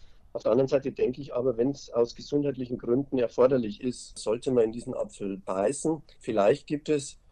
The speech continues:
die ein oder andere Veranstaltung, das ein oder andere Format, welches man Corona-konform mit entsprechenden Hygienekonzepten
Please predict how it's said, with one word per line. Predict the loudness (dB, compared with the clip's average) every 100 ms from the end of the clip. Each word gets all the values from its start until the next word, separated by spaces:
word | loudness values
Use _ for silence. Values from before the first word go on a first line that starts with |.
| -12
die | -4 2
ein | 2
oder | 4 4
andere | 2 0
Veranstaltung, | -2 0 0 0 2 2 2 0
das | 0 0
ein | 0 2
oder | 2 0
andere | 0 -4
Format, | -2 -2 0 0 -2
welches | -2 -4 -4 -6
man | -6 -4
Corona-konform | -6 -4 -4 -4 -6 -6 0 0 0
mit | -6
entsprechenden | -10 -10 -8 -10 -12
Hygienekonzepten | -14 -6 -4 -4 -6 -4 -4 -2 -6